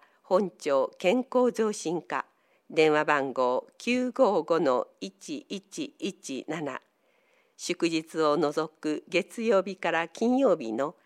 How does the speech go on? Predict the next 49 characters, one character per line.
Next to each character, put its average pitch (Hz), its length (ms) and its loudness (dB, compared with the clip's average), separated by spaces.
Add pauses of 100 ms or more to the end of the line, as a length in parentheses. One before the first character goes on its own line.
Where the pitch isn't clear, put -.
(160)
八 180 320 -6
時 170 160 -10
三 220 300 -2
十 233 160 -6
分 180 340 -4
か 202 140 -2
ら 165 220 0 (100)
十 208 260 -4
七 180 320 -12
時 196 280 -8
十 214 240 -2
五 196 140 0
分 143 260 -6
で - 100 -6
す。 - 240 -12 (960)
こ 151 100 0
れ 143 160 0
で、 143 260 -4 (540)
赤 180 280 0
岩 143 380 0 (160)
健 196 180 0
康 240 380 -2
ポ 208 140 0
イ 196 60 -4
ン 135 100 -6
ト - 400 -2
二 208 140 -2
千 139 360 -4
二 170 160 -2
十 127 240 -6
一、 107 400 -10 (460)
歩 160 180 4
い 175 160 -4
て - 400 -4
変 185 260 0
え - 20 -2
よ 185 280 0
う - 60 -20
生 208 240 0
活 254 300 -4
習 214 240 -4
慣、 117 340 -8 (380)
一 175 100 -4
緒 - 340 -2
に 143 300 -2
元 285 260 2
気 - 200 -12
の 127 220 0
輪 131 160 -2